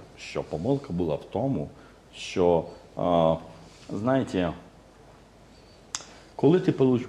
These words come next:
по-, по-, ну, я, це моя думка, я не хочу щас зараз, щоб ніхто не використовував, що це така думка там в офісі. Ні.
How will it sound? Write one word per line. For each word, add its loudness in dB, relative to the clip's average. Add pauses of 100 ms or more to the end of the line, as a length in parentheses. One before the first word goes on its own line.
по-, 2
по-, -2
ну, 4
я, -2 (320)
це 6
моя 8
думка, 6
я 8
не 0
хочу 4
щас 2
зараз, 6 (220)
щоб 2
ніхто 4
не 2
використовував, 4
що -2
це -4
така 0
думка 0
там 0
в 2
офісі. 2 (260)
Ні. -2